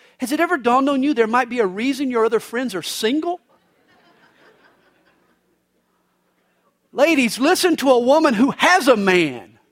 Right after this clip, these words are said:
A happy man, by the way. And, and a woman who's had him for a while. That's a good sign.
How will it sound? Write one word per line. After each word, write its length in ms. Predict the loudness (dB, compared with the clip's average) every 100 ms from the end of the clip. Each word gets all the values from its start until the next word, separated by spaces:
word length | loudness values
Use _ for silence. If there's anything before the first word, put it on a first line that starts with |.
| _ _ _ _ _ -2
A 80 | -2
happy 440 | 0 0 0 -2
man, 420 | 0 0 0 -4
by 140 | -6 -6
the 100 | -6
way. 240 | -12 -16 _ _ _ _ _ _ _ _ _
And, 200 | 0 0
and 260 | 2 0 2
a 80 | 2
woman 320 | 4 4 4
who's 200 | 2 0
had 280 | 2 2 4
him 160 | 0
for 200 | 2 2
a 100 | 2
while. 320 | 4 4 4 2
That's 220 | 2 0
a 40 |
good 220 | 0 0
sign. 460 | 0 -4 -4 -6 -12